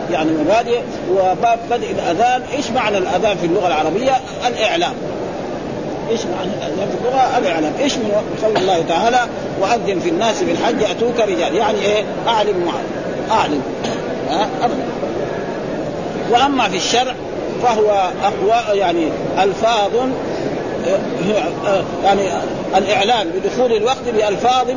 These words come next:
مخصوصة، هذا تعريف. ها؟ الإعلام بدخول الوقت بإيه؟ بألفاظ مخصوصة. ما هي الألفاظ؟ هذه اللي جاءت في الحديث:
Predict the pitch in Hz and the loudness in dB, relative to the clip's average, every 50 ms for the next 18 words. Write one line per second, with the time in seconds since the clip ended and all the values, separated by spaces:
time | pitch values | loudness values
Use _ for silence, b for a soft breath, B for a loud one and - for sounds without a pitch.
0 | 254 233 214 - - - - 320 - 156 - - - - - - - - - 233 | 0 -2 -2 -2 -2 -2 -2 0 0 -2 -2 -4 -4 -6 -6 -4 -4 0 0 2
1 | 214 202 170 202 170 170 196 180 - - - - - - - - - - - - | 2 2 2 2 2 2 2 0 0 -2 -4 -6 -6 -6 -6 -6 -6 -6 -6 -6
2 | - - - - 151 196 - - 185 185 180 - 185 180 160 180 214 233 240 233 | -6 -6 -4 0 0 2 2 2 2 0 2 2 2 2 2 4 4 2 2 2
3 | 202 202 180 185 180 - 226 208 190 185 175 208 240 262 - - 269 277 185 196 | 0 0 -2 0 0 0 2 2 2 2 2 2 2 2 0 -2 -4 -2 0 2
4 | 208 196 208 202 - - - - - - 185 190 170 - 196 208 226 240 247 240 | 2 2 0 0 -2 -4 -4 -2 -2 0 2 2 2 2 2 2 4 4 2 2
5 | 233 240 233 220 220 196 - - 208 190 151 - - - - 208 214 247 262 247 | 0 0 -2 0 -2 -2 -2 0 0 0 0 0 -2 -4 -4 -2 0 2 2 2
6 | 233 226 220 208 196 180 208 254 262 233 220 226 214 185 196 175 175 160 165 196 | 2 2 0 0 0 0 0 0 0 2 2 2 2 0 0 0 0 2 2 0
7 | 170 156 - 180 156 - 147 143 143 | 0 0 -2 -2 -2 -2 -2 -4 -4